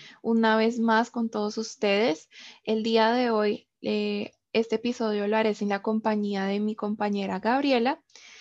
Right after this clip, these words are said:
Y me gustaría comenzar comentándoles una anécdota.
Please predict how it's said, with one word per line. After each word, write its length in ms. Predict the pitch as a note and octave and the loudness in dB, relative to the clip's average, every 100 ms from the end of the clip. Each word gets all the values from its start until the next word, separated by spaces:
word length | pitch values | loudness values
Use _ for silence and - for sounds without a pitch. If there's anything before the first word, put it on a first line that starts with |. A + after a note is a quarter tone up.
| - - _ _ | -20 -20 _ _
Y 240 | A#3+ C#4 | -6 -6
me 140 | D4+ C4 | -4 -2
gustaría 480 | B3 B3 A3+ G#3+ G#3+ | 0 0 2 0 0
comenzar 560 | A3+ B3 A#3 A3+ G3+ | -2 0 0 -2 -2
comentándoles 920 | - G#3 A3 G#3+ G3 F#3 G3 A3 A#3+ _ _ _ _ | -2 -2 0 -2 -2 -4 -4 -4 -6 _ _ _ _
una 460 | F#3 F#3 F#3+ G3 - | -16 -12 -10 -12 -14
anécdota. 880 | G3 F#3+ G3+ G3 - G#3+ - - | -14 -12 -12 -14 -20 -20 -20 -20